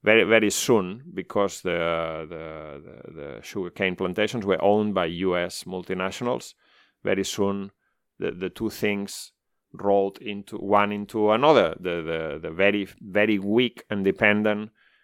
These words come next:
Cuban bourgeoisie was against the revolution, was against agrarian reform, was against national sovereignty, and therefore, uh, the task of abolishing capitalism came naturally just by implementing the national and democratic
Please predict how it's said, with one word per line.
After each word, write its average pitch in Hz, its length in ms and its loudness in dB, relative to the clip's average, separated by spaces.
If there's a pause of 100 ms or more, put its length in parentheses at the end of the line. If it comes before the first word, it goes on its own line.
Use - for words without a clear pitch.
(140)
Cuban 107 460 4
bourgeoisie 117 560 4
was 104 260 4
against 110 640 2
the 107 80 2
revolution, 113 560 2
was 98 180 0
against 107 520 -2
agrarian 107 400 2
reform, 113 440 0
was 110 220 2
against 120 420 2
national 113 440 2
sovereignty, 120 800 2
and 87 200 -8
therefore, 90 760 -2
uh, 82 220 -4
the 85 100 -10
task - 340 -2
of 90 120 -8
abolishing 90 560 -6
capitalism 110 600 -4
came 95 400 -4
naturally 107 760 0 (400)
just 123 260 0
by 107 140 2
implementing 117 880 0 (100)
the 95 120 -8
national 107 640 -6
and 101 140 -10
democratic 98 680 -6